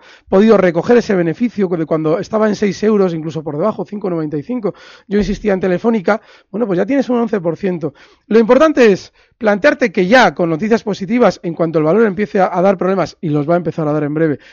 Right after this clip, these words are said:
hay que salir y sobre todo desvincularnos del valor.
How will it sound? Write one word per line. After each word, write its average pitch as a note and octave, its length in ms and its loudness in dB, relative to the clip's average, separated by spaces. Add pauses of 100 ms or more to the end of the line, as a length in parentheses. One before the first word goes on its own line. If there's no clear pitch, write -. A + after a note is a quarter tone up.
(140)
hay A3 120 0
que B3+ 120 0
salir A#3+ 280 0
y A#3 100 -2
sobre B3 260 4
todo D#4+ 260 -4 (320)
desvincularnos B3+ 1160 4
del D#3 180 -2
valor. C#3 280 -16